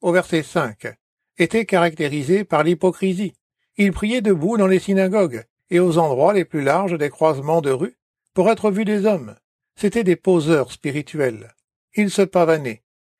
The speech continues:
Ils ne priaient pas pour la gloire de Dieu, ou pour l'amour de Dieu, ou pour l'expression d'une vraie religion, mais plutôt ils priaient pour être vus. C'était de l'hypocrisie de la pire espèce. Puis il y avait dans cette culture les païens.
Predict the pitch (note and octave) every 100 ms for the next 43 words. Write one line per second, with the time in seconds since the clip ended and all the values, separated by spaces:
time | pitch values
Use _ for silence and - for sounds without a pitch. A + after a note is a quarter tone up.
0 | _ G#3 G#3+ G#3+ A3+ G3+ F#3 G3 F3+ -
1 | D#3+ D3+ C#3 D#3 D3 D3 D#3 D#3+ C#3+ _
2 | _ _ - G#3 F3+ G#3 G#3 G#3+ B3 G3
3 | D3 A#2 A2 - _ _ _ _ G#3 E3+
4 | G#3+ E3+ E3 - D3+ C#3 - F#3+ B3 F#3
5 | D3 B2+ D3 C#3 D3 F3+ G3+ G#3+ - _
6 | _ - G3 F#3+ G3 F#3+ B3 G3+ G3 F3
7 | F3+ F3+ E3 E3+ - G3 G#3 G3+ _ _
8 | _ G#3+ G#3 A#3 G3 F#3+ G3 F#3 - F#3+
9 | D3 D3+ C#3 D3+ D#3 F3+ E3+ D#3+ - -
10 | D3+ A2 - A#2+ _ _ _ _ D#3 A3+
11 | G#3+ F#3 F3 C#3+ E3+ A#3+ E3+ D3 G3+ A3
12 | F#3+ F3 D#3 - G3+ G3+ F3+ - D#3+ A#2+
13 | A2+